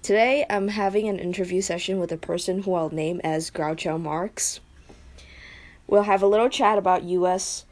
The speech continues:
foreign aid. I hope those who are listening to this podcast can take some time to, to think and develop their own perspective on this topic and learn something new. Let's begin. So today, we'll be focusing mainly on these three questions.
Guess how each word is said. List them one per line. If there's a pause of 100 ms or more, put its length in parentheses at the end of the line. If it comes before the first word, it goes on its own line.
(100)
foreign
aid.
I
hope
those
who
are
listening
to
this
podcast
can
take
some
time
to, (500)
to
think
and
develop
their
own
perspective
on
this
topic
and
learn
something
new. (380)
Let's
begin. (720)
So
today,
we'll
be
focusing
mainly
on (220)
these
three
questions.